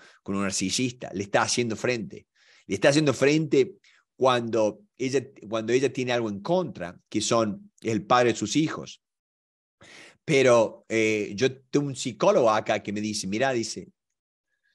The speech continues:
"si tus hijos están bien, ellos van a estar bien. Vos tenés que estar bien adelante de tus hijos. No trates de, de cosas. Vos estate bien. Hace todo lo que tengas que hacer para vos estar bien adelante de los chicos.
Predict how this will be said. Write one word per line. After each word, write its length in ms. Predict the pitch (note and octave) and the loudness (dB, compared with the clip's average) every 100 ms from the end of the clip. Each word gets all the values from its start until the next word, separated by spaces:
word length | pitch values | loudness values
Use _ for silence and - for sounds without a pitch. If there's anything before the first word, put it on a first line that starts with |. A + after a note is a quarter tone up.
| _ _ _ _ _ _ | _ _ _ _ _ _
"si 180 | - - | -12 -8
tus 160 | G2+ A2 | -4 0
hijos 200 | C#3 C#3 | 2 2
están 200 | B2+ A2+ | 0 0
bien, 400 | A#2 A#2 A2 _ _ _ _ _ _ _ _ _ _ _ _ _ _ _ | 2 2 -2 _ _ _ _ _ _ _ _ _ _ _ _ _ _ _
ellos 240 | G2+ G#2 G2+ | -4 -2 -2
van 140 | G2 | -4
a 20 | |
estar 220 | G2 F2+ | -4 -6
bien. 360 | F2+ F#2+ E2+ C2+ _ _ _ _ _ _ _ _ _ _ _ _ _ _ _ | -4 -6 -6 -12 _ _ _ _ _ _ _ _ _ _ _ _ _ _ _
Vos 240 | F#2 A2 A#2 | 0 0 2
tenés 200 | G#2+ G2 | -2 -4
que 60 | |
estar 180 | G2+ F#2 | -4 -2
bien 360 | F2+ F2 - _ | -2 -4 -8 _
adelante 300 | - E2+ F2 | -6 -4 -4
de 40 | F2 | -6
tus 200 | F2 - | -10 -12
hijos. 240 | F2 - _ _ _ | -12 -16 _ _ _
No 220 | - G2+ G2+ | -6 -4 -2
trates 400 | G2+ G#2 G#2 F#2 | 0 0 -2 -4
de, 320 | F2 C#2+ - | -4 -6 -12
de 200 | - D#2+ | -12 -8
cosas. 280 | F2+ G#2 D#2 | -6 -6 -6
Vos 280 | E2+ A2+ B2 | 0 0 0
estate 320 | - G#2+ G#2 | -2 -2 -2
bien. 360 | G#2 G#2+ F2 - _ _ _ _ - | -4 -4 -8 -18 _ _ _ _ -14
Hace 300 | F#2+ - A2+ | -8 -4 -4
todo 280 | - C#3 D3 | 0 4 4
lo 40 | |
que 80 | B2+ | 2
tengas 280 | B2 A#2+ A#2 | 0 -2 -2
que 120 | G2+ | -2
hacer 380 | F#2+ - A#2 - | -2 -2 -4 -6
para 200 | F#2+ F2 | -6 -6
vos 480 | F2+ G#2+ B2 C3+ - | 0 2 2 0 -12
estar 480 | - - G2+ G2+ - | -14 -4 -4 -4 -10
bien 460 | E2+ F#2 F#2+ G2 - | -8 -4 -4 -4 -10
adelante 260 | F2 F2+ F2+ | -10 -8 -8
de 20 | |
los 100 | F2 | -6
chicos. 320 | A#2 - - | -8 -8 -12